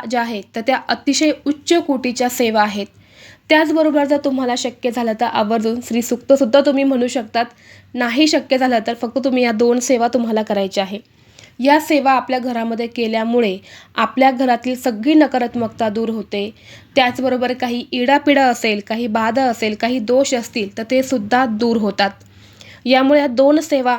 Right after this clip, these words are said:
आपल्याला जोपर्यंत कापूर जळत आहे, तोपर्यंत या सेवा आपल्याला करायच्या आहे. दोन्हीही सेवा करायला फक्त पाच ते सहाच मिनटं लागतात,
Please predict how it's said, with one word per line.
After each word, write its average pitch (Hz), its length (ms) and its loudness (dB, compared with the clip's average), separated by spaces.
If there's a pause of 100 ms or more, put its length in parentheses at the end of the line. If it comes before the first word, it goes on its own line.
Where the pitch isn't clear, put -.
आपल्याला 226 380 -8
जोपर्यंत 269 500 0 (160)
कापूर 254 380 0
जळत 262 320 2
आहे, 233 220 -2 (120)
तोपर्यंत 247 520 -2
या 233 180 -4
सेवा 226 380 -4 (120)
आपल्याला 220 260 -6
करायच्या 220 480 0
आहे. 214 160 -4 (520)
दोन्हीही 285 500 4
सेवा 262 300 0
करायला 247 320 -4 (120)
फक्त - 240 -8
पाच 240 420 -2
ते 262 100 2
सहाच 262 400 0
मिनटं 262 320 2
लागतात, 226 360 -4